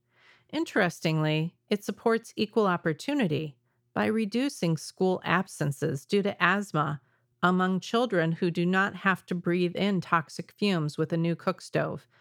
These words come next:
And further, it empowers rural and indigenous women by reducing drudgery.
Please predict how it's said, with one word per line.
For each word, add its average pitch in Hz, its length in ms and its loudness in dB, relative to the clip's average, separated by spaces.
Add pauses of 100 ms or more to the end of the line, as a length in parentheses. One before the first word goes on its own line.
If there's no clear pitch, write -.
(340)
And 220 180 2
further, 185 520 2 (300)
it 214 100 0
empowers 233 640 0
rural 185 440 4
and 196 160 0
indigenous 196 680 0
women 151 320 0
by 156 140 2
reducing 170 580 0
drudgery. 147 680 -2